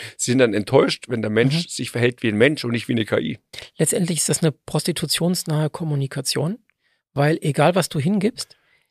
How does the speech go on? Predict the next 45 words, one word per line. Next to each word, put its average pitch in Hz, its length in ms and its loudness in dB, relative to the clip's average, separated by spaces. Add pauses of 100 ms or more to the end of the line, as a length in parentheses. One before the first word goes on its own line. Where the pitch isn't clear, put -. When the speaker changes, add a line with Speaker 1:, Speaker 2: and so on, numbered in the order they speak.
(120)
Speaker 2:
der 143 140 4
Dialog 156 500 0
wird 165 140 -2
immer 165 240 2
aufrechterhalten. 127 800 -4 (420)
Und 147 140 0
das 143 100 4
ist 170 160 0
interessant 180 480 -2
und 147 160 -6
das - 140 -4
ist 170 180 0
auch, 190 240 2
mit 131 140 -2
Verlaub, 139 480 -2 (640)
unnatürlich. 127 720 0 (320)
Speaker 1:
<laughs> - 80 -4 (580)
Speaker 2:
Ja? 214 120 4 (640)
Weil 165 180 6
ich, - 200 -2
ich - 140 2
habe 185 100 6
ja 175 60 4
f-, - 160 -8
wenn 180 180 4
du, 208 260 -2
wenn 180 140 2
du 202 160 0
mit 208 220 -2
mir 202 180 2
interagierst, 165 640 0
wenn 143 100 -2
du 139 120 -2
etwas - 320 -4
sagst 170 440 2
oder 135 300 -2
eine, 139 240 -4
eine 131 180 -2
Mimik 165 460 2
sendest 147 540 0
oder 127 240 -4
eine, 143 240 -2
eine 143 180 0
Gestik 160 400 -2
sendest, 156 540 -4